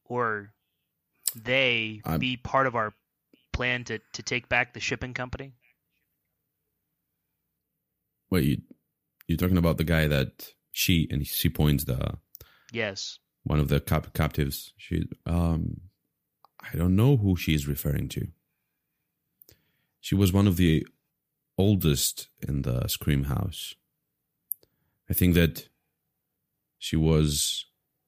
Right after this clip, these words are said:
Speaker 2: she was there even before the Scream House existed, so I guess that the thing that she's speaking about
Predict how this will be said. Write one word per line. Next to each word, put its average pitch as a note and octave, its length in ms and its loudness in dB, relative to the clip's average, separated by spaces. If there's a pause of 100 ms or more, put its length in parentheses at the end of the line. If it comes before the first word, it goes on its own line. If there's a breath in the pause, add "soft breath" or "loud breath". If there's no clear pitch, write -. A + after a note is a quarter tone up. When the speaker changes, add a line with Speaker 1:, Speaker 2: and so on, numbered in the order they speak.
(1120)
Speaker 2:
she - 120 -4
was E2 180 2
there F2 180 2
even F#2 240 4
before D#2+ 460 2
the C#2+ 80 0
Scream E2+ 340 2
House C#2 240 0
existed, D2+ 600 -2
so C2+ 200 -4
I C#2 60 0
guess C2+ 260 0
that - 200 -4 (1600)
the - 80 -12
thing E2+ 240 2
that D#2 160 2
she's - 540 2 (320)
speaking - 480 -2
about - 380 -2